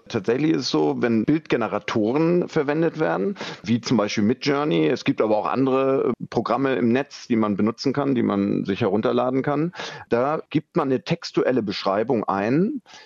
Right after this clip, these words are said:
zu den Inhalten, die man gerne hätte und kann die dann auch im Dialog weiter verfeinern, also zusätzliche Details hinzufügen lassen und so weiter. Und das ist natürlich noch mal eine andere Qualität,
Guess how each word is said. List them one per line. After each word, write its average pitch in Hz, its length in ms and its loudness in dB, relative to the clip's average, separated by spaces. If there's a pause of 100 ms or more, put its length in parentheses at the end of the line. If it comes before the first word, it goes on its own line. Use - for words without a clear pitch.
(160)
zu 143 140 0
den 127 140 2
Inhalten, 131 540 0
die 117 100 0
man 107 220 2
gerne 101 280 0
hätte 170 480 0 (320)
und 117 200 2
kann 147 220 0
die 156 160 0
dann 170 220 0
auch 143 340 -2
im 127 480 4
Dialog 117 560 0
weiter 127 320 0
verfeinern, 120 800 -2
also 98 400 -2
zusätzliche 107 920 0 (380)
Details 117 600 -2
hinzufügen 117 720 0
lassen 110 380 0
und 101 180 -2
so 107 100 0
weiter. 95 380 0 (260)
Und 107 160 -2
das 120 160 0
ist 135 200 -4
natürlich 143 520 -2 (160)
noch 131 160 0
mal 143 120 2
eine 123 120 2
andere 156 300 0
Qualität, 107 720 0